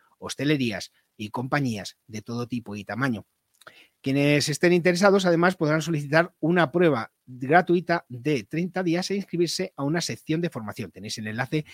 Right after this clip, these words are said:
en el artículo correspondiente de valientes emprendedores punto es. Vamos a ver las tendencias del mercado español en dos mil veintitrés según PriceLabs. Y es que PriceLabs, con su equipo de Data Sciences,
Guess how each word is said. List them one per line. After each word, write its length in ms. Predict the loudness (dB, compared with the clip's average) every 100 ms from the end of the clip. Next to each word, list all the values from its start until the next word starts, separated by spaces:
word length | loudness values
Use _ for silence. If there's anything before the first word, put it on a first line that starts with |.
| -20
en 140 | -10 -6
el 80 | -6
artículo 420 | -4 0 2 2
correspondiente 640 | 0 -6 -6 -6 -2 -2
de 80 | -2
valientes 580 | -2 -2 -4 -4 -4 -4
emprendedores 680 | -10 -10 -8 -6 -4 -6
punto 360 | -6 -10 -10 -12
es. 240 | -14 -14 _ _ -20 -20 -20 -20 -20 -20 _ _ _ _ _ _ _
Vamos 160 | 6 10
a 40 |
ver 80 | 10
las 120 | 10
tendencias 420 | 6 6 6 4 4
del 100 | 4
mercado 380 | 4 6 4
español 340 | 6 6 6 6
en 100 | 4
dos 140 | 0
mil 160 | -2 0
veintitrés 420 | 0 0 -2 -2
según 280 | -2 -2 -2
PriceLabs. 600 | -4 -2 0 0 -2 -12 _ -4
Y 100 | -2
es 80 | 2
que 180 | 2
PriceLabs, 540 | 4 2 2 4 2 0
con 160 | -6
su 140 | -2 -2
equipo 460 | -2 -2 -2 -2
de 300 | -2 -2 -4
Data 300 | -2 -4 -2
Sciences, 520 | -2 -2 -2 -4 -8